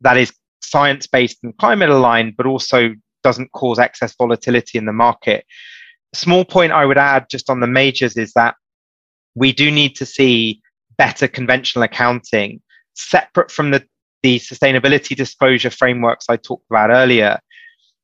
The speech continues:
We still have a problem that the Big Four and, and a lot of high emitting companies are not accounting properly for asset retirement obligations and for the, the, the value,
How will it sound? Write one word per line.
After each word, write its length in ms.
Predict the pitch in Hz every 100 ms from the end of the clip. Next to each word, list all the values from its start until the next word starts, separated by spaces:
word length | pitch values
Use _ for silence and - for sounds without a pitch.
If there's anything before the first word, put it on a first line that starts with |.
| _
We 140 | 127
still 300 | 120 - 160
have 160 | 156 147
a 40 |
problem 500 | 135 147 135 127 120
that 120 | 113 -
the 60 |
Big 260 | 113 131 -
Four 640 | - 135 123 117 110 110 -
and, 180 | 120 117
and 120 | 120
a 40 |
lot 160 | 120 131
of 120 | 135 _ _ _ -
high 140 | 135
emitting 320 | 127 120 123
companies 500 | - 127 120 117 107
are 60 | 117
not 400 | 123 156 170 -
accounting 640 | - - 139 135 - 120
properly 600 | - 117 - 117 104 98 - - _
for 140 | - 135
asset 320 | 123 - 123
retirement 500 | 131 - 123 117 120
obligations 960 | 120 113 117 120 117 - 120 110 107 -
and 180 | 123 113
for 140 | -
the, 260 | 113 117 110 - - _ -
the, 280 | 120 123 -
the 500 | 131 120 117 117 113 _ -
value, 440 | 135 135 131 123